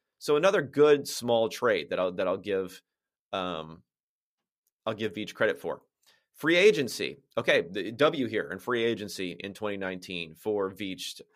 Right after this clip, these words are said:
Uh, Tyrann Mathieu, he played out his three-year, forty-two million dollar deal. Second team All-Pro in twenty nineteen. First team All-Pro in twenty twenty. And for what it's worth, he made the Pro Bowl,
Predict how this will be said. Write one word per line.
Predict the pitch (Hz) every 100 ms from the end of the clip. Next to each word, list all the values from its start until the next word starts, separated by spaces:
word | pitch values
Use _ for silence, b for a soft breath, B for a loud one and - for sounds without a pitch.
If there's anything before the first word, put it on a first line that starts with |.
| b b b
Uh, | 107
Tyrann | - 127 131
Mathieu, | 123 135 139 139 135 135 135 b b b b -
he | 127
played | - 147 147
out | 135 131 139 127
his | 117 -
three-year, | 120 131 127 120 117
forty-two | 113 127 120 - 113
million | 113 110
dollar | 104 92
deal. | 95 107 143 139 135 127 b b
Second | - 151 143
team | 143 143
All-Pro | 123 120 - 135 143 143 139
in | - 107
twenty | 95 113 101
nineteen. | 95 95 - 175 175 170 170 175 _ _ _ _ _ _ _ - - -
First | 170 165 -
team | 156 143 139 135 -
All-Pro | 113 110 - 117 110 107 107 104
in | 101
twenty | 90 98 90
twenty. | 87 139 147 139 135 b b b b b -
And | 127 120 113 107
for | - 120
what | 113 120
it's | -
worth, | 110 151 156
he | 135
made | 123 117
the |
Pro | - 117
Bowl, | 92 85 -